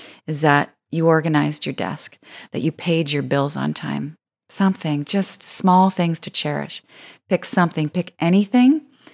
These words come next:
anything that is gonna keep your mind off of loathing.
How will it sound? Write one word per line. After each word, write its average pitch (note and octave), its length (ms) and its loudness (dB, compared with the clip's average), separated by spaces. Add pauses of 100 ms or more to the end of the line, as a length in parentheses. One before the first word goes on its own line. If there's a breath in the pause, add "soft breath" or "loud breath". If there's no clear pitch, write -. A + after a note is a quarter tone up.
(340 soft breath)
anything A#3 440 6
that G3 120 4
is D#3+ 120 0
gonna D#3 180 0
keep - 400 -6
your F3+ 80 2
mind D#3+ 460 0 (340 loud breath)
off D#3 220 0
of D3 140 -8
loathing. C#3+ 460 -4